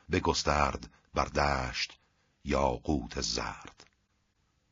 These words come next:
به نخچیر شد شاه بهرام گرد،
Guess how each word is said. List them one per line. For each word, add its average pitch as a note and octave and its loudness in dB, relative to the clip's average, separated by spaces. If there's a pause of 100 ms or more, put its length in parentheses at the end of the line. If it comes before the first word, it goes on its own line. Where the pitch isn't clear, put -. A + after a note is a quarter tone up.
(760)
به F2 6
نخچیر G2 4
شد E2+ 0
شاه D#2 6
بهرام C#2+ 4
گرد، B1+ -2